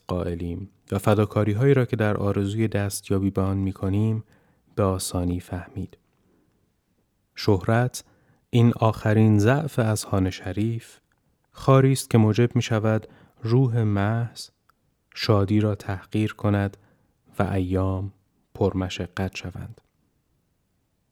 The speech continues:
و در جای دیگر: «بالا رفتن از قله‌هایی که بتوان بر فراز آنها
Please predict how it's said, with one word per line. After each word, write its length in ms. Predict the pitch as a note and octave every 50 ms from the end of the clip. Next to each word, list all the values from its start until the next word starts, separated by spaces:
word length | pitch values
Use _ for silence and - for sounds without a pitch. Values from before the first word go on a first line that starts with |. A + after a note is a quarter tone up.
| _ _ - - - - - - _ _ _ _ _ -
و 60 | G#2+
در 180 | G2 F#2+ F#2 F#2
جای 260 | - G#2+ A2+ A#2+ A#2
دیگر: 520 | - G#2+ G#2 - A2 G#2+ G#2+ G#2+ G#2+ G#2+ - _ _ _ _ _ _ _ _ _ _ _ _ _ _ _ _ _ _ _ _ _ _ _ _ _ _ _ _ _ _ _ _ _ _ _ A#2
«بالا 280 | B2 B2 B2 B2 B2
رفتن 340 | B2 B2 A#2 - - F3 E3+
از 220 | E3 D#3 C#3+ - -
قله‌هایی 560 | B2 A2+ A2 G#2+ A2 G#2+ A2+ C3 C3 C3 B2+
که 140 | - - A#2
بتوان 560 | A#2 A#2+ - B2 A2+ A2 A2+ A2+ A2 A2 G2+
بر 180 | G#2 G2+ G2+
فراز 500 | G2 - - - G#2 G2+ A2 B2 B2+ A#2+
آنها 600 | A#2+ A2 G#2+ G#2 G2 F#2+ G2+ G2+ G2 F#2+ F#2+ G2+